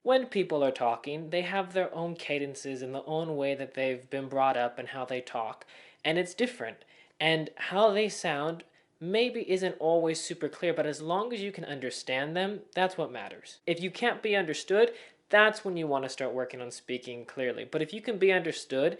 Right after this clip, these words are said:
you're probably fine where you're at. But anyways,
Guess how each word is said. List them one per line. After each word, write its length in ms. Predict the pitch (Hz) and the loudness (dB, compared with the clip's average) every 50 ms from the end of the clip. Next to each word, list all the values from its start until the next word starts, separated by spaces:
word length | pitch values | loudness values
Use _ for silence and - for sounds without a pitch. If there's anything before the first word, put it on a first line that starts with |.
| - - - - - _ - | -10 -18 -20 -20 -20 _ 0
you're 140 | - 175 175 | 2 2 2
probably 540 | 175 - - 160 156 156 143 135 135 135 123 | 4 4 6 6 6 6 4 -2 -4 -4 -4
fine 500 | - - - 123 120 120 117 113 117 - - - - _ _ | -4 -4 -2 -2 -2 -2 -2 -4 -6 -10 -18 -20 -20 _ _
where 240 | - 123 139 139 135 | 0 6 8 8 8
you're 240 | 135 127 123 120 120 | 8 6 2 2 0
at. 220 | 110 110 - - - - | 0 -2 -6 -10 -10 -2
But 120 | 151 151 | 2 4
anyways, 500 | 185 214 226 208 190 185 180 175 170 160 | 6 8 8 8 8 8 8 6 6 2